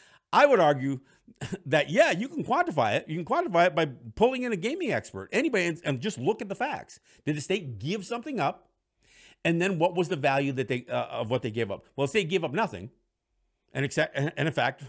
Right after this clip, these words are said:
<laughs> like, as I said, expanded gaming in the Seneca's exclusivity zone. So they gave up nothing and yet received one point four billion dollars. So if you're going to try to determine, well, what is the value of what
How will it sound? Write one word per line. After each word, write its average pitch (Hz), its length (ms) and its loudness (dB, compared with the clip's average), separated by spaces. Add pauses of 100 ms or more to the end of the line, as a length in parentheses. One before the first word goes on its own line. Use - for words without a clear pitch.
(160)
<laughs> - 180 -12
like, 139 300 -4
as 117 140 -6
I 180 60 -6
said, 139 300 -2
expanded 131 540 -4
gaming 135 340 -4
in 151 300 -4 (260)
the 127 80 -4
Seneca's 139 680 -2
exclusivity 117 640 -4
zone. 104 340 -10 (420)
So 143 120 -6
they 160 100 2
gave 247 180 2
up 294 80 0
nothing 131 400 0 (920)
and 156 180 0
yet 160 180 0
received 143 480 -6
one 127 440 -4
point 123 420 -4
four 113 320 0
billion 95 520 -4
dollars. 82 540 -8 (880)
So 180 380 2 (680)
if 208 140 0
you're 214 100 2
going 277 280 0
to 233 100 -2
try 214 320 -2
to 185 100 -2
determine, 165 460 -4 (100)
well, 165 160 -2
what 220 180 0
is 262 100 -8
the 196 80 -2
value 165 680 0
of 135 200 0
what - 240 -2